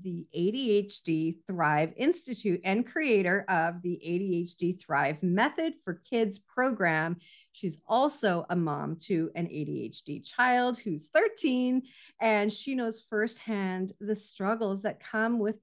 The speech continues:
parenting a neurodiverse child, but she also knows the freedom that's possible once parents learn to reduce A D H D symptoms. Now,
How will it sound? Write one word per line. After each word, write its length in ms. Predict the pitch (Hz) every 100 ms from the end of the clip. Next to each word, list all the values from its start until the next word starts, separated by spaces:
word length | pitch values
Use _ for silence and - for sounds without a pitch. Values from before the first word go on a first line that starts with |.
| -
parenting 400 | 220 240 240 233
a 40 |
neurodiverse 960 | 220 208 226 240 226 220 196 185 180 -
child, 600 | - - 302 269 233 220
but 460 | 277 330 269 269 -
she 200 | - -
also 380 | 240 277 285 277
knows 300 | 240 226 226
the 140 | 226 - -
freedom 480 | 285 285 208 202 202 - -
that's 200 | 247 226
possible 520 | - - 247 262 262
once 540 | 240 208 190 208 269 - -
parents 380 | 247 220 220 -
learn 360 | 208 247 262
to 140 | 254 214
reduce 480 | 190 190 190 220 -
A 140 | 196 202
D 180 | 190
H 160 | 175 -
D 120 | 156
symptoms. 760 | 160 - 370 370 160 127 160 - - _ -
Now, 280 | 233 196